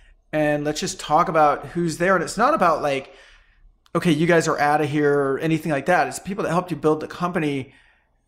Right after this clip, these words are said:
need exit strategies too, if, if they wanna leave, or jobs if they're gonna stay, if the company takes it to the next level or goes public or whatever it's gonna do. So it's more about just assessing the entire org chart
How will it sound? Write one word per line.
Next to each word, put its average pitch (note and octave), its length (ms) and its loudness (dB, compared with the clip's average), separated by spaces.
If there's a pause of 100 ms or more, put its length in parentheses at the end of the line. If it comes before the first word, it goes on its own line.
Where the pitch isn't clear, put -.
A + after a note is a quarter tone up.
(100)
need D#3+ 260 2
exit D#3 300 0
strategies C#3 600 -2
too, G#3 320 2
if, D#3 220 2
if F#3+ 140 0
they E3+ 100 0
wanna D#3 220 0
leave, F#3 340 0
or D#3+ 180 0
jobs D#3 380 2
if D3 140 -8
they're D3 80 -6
gonna C3+ 180 -8
stay, D3+ 480 0
if C3+ 220 -8
the D3 80 -8
company C#3+ 320 -6 (100)
takes - 320 -8
it A#2+ 100 -14
to D3 120 -10
the C3+ 60 -12
next C3 200 -8
level C3+ 220 -2
or C3+ 100 -4
goes C3 200 -8
public C#3 380 -6
or C#3 60 -8
whatever C#3 260 -8
it's - 120 -14
gonna C#3 160 -10
do. E3 340 0 (340)
So - 120 -8
it's G3+ 100 -2
more B3+ 240 6
about D3 280 2
just E3 200 -6
assessing E3 760 -2
the C#3 140 -8
entire C#3+ 880 0 (360)
org D3 240 0
chart G2 400 -6